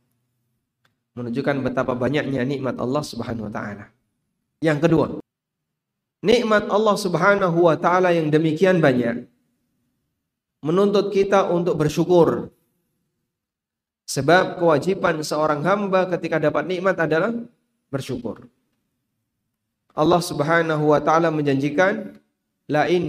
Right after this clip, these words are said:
syakartum la azidannakum wa la in kafartum inna adzabi lasyadid." Kalau kamu bersyukur,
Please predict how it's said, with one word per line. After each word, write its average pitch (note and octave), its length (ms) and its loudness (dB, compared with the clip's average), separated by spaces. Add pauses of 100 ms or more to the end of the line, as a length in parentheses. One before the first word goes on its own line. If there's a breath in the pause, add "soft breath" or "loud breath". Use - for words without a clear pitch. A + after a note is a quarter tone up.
syakartum E3 800 0
la C#3+ 160 0
azidannakum D#3 1300 2 (400)
wa D#3+ 160 4
la C#3 80 2
in D#3 160 -4
kafartum D#3+ 640 -2
inna D3 400 -4
adzabi C3+ 320 0
lasyadid." A#2 440 -6 (920)
Kalau D3+ 240 4
kamu G3+ 240 4
bersyukur, G3+ 560 6